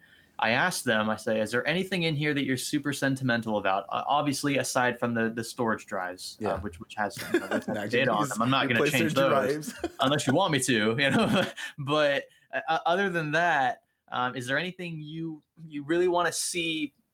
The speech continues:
Speaker 1: stay in here? And, and nine, you know, I, I haven't even run into,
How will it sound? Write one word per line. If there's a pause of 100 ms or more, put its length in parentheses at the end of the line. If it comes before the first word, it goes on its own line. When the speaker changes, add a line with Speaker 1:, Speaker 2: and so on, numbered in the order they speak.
Speaker 1:
stay
in
here?
And,
and
nine,
you
know,
I,
I
haven't
even
run
into,